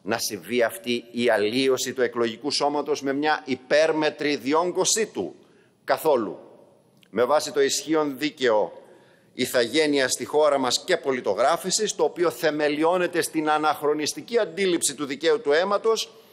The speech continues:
και το οποίο στη χώρα μας οδηγεί αυτοδίκαια και στην εγγραφή στους εκλογικούς καταλόγους, κάτι που δεν συμβαίνει σε άλλες, παραδείγματος χάρη, ευρωπαϊκές χώρες.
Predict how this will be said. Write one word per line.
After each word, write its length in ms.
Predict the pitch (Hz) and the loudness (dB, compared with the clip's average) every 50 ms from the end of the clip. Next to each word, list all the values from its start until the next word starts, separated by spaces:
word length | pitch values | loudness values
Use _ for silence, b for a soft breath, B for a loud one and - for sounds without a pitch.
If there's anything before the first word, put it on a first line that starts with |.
| b b b b b b b | b b b b b b b
και 140 | _ 175 175 | _ -2 -2
το 160 | 175 - 175 | 0 2 2
οποίο 300 | 175 170 175 220 220 214 | 2 2 2 2 2 2
στη 160 | 196 - - 165 | 2 2 -2 -2
χώρα 280 | 160 190 214 214 220 | 2 4 4 4 4
μας 200 | 214 208 196 - | 4 4 2 4
οδηγεί 520 | 185 185 156 170 175 156 214 233 226 208 - - | 2 2 2 0 -2 -2 -4 -4 -4 -4 -6 -2
αυτοδίκαια 1300 | - 165 190 - - - - - 185 170 160 143 180 262 285 269 - - - 170 151 135 127 117 104 - B B B B B B B _ | 0 2 2 2 0 -4 -4 0 2 2 2 2 0 -2 -2 -2 -4 -2 0 2 4 6 6 4 2 0 B B B B B B B _
και 160 | - 247 285 294 | 0 2 4 4
στην 320 | - - - 240 220 196 | 4 2 0 0 2 2
εγγραφή 560 | 185 170 160 131 151 147 143 135 - 151 147 | 4 2 2 2 2 2 2 2 0 -2 -4
στους 240 | 135 - 139 127 - | -2 -2 -2 -2 0
εκλογικούς 800 | 135 127 143 143 139 135 120 123 - - 139 131 123 - - - - | -2 0 2 2 2 2 0 -2 -4 -2 -2 -2 -2 -2 -6 -4 -2
καταλόγους, 720 | 139 131 135 135 131 127 127 131 135 139 165 180 180 - | -2 0 2 2 2 4 4 4 4 2 2 0 -2 0
κάτι 260 | - 165 165 - - | 0 0 0 -2 -6
που 160 | 110 - 143 | -8 -6 -2
δεν 180 | 190 269 294 269 | 0 2 2 2
συμβαίνει 500 | - - 214 165 139 151 147 135 131 120 | 2 0 0 0 2 2 2 2 0 -2
σε 180 | - - 127 120 | 0 2 2 4
άλλες, 320 | 123 123 117 120 120 120 | 4 4 2 2 -2 -2
παραδείγματος 560 | - 117 113 113 120 120 120 113 107 107 - | 0 0 0 2 0 0 0 -2 -2 -2 -2
χάρη, 220 | - 120 117 107 107 | 0 2 2 2 2
ευρωπαϊκές 600 | 101 101 98 - 98 95 95 - 90 - - - | 0 -2 -2 0 0 -2 0 -2 -4 -4 -4 -8
χώρες. 520 | - - 208 233 220 220 208 175 135 - | -4 0 2 2 4 4 2 0 0 -2